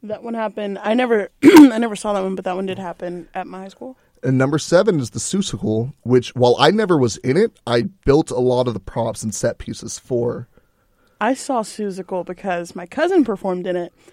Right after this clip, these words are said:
Speaker 1: and, um, she played the kangaroo. My mom is an amazing seamstress, <laughs> so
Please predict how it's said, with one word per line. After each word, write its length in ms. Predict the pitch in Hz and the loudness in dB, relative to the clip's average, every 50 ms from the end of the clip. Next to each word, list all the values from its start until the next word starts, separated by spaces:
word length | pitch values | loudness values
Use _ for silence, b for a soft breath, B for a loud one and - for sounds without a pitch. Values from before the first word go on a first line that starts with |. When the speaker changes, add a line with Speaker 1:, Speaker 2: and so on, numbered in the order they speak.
| b b b b _ - | b b b b _ -4
Speaker 1:
and, 320 | 226 214 202 196 202 196 | -2 -2 0 0 0 0
um, 360 | 196 190 185 185 190 190 196 - | 0 0 0 -2 -4 -6 -8 -10
she 180 | - - - 226 | -10 -10 -8 -4
played 220 | - 247 240 233 | -2 0 0 0
the 60 | 220 | 0
kangaroo. 640 | - 233 220 208 196 185 180 196 220 254 294 311 - _ _ _ _ _ | -2 -4 -2 -2 -2 -2 0 0 2 2 2 0 -2 _ _ _ _ _
My 140 | - 214 226 | 2 4 6
mom 220 | 233 226 226 247 | 6 6 6 6
is 80 | 262 233 | 4 4
an 80 | 262 220 | 2 2
amazing 560 | 208 202 202 202 196 196 196 185 190 185 175 | 0 0 0 0 0 0 0 0 -2 -2 -4
seamstress, 680 | 170 - 180 175 185 160 - - - 190 185 - - - - - - | -2 -2 -2 -2 -4 -6 -8 -8 -6 -6 -6 -6 -8 -8 -12 -18 -20
<laughs> 140 | - - _ | -20 -20 _
so 560 | - - - 226 226 247 208 202 196 185 196 | -16 -2 2 4 4 4 4 2 0 -2 -4